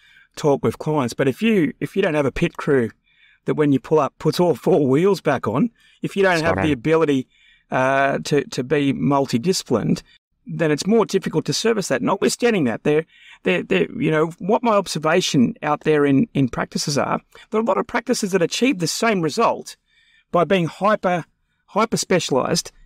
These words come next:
Speaker 1: and,
Speaker 2: Mm.
Speaker 1: and referring to other businesses, uh, which, which, and there are a lot of businesses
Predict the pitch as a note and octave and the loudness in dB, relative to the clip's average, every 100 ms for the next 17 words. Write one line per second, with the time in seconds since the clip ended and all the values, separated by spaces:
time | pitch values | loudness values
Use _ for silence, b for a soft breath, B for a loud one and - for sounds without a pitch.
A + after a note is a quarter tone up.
0 | _ - E3+ F3 D#3+ - E3 D#3 D#3+ - | _ -4 0 0 0 -2 -2 0 -2 0
1 | G3+ G#3 G#3 F3+ D#3 D#3 D3+ D3 C3+ D3+ | 0 2 2 2 0 2 0 0 0 0
2 | D#3 C#3+ D3 - - B B B - D3 | 0 0 -2 -2 -4 B B B -6 -2
3 | E3 - F#3 D3+ - b - E3+ F3+ F#3 | -2 -2 -4 -4 -8 b -6 -2 2 4
4 | G3 F#3+ F3 D#3+ E3 F3 - D#3+ - | 4 2 0 0 0 0 2 2 0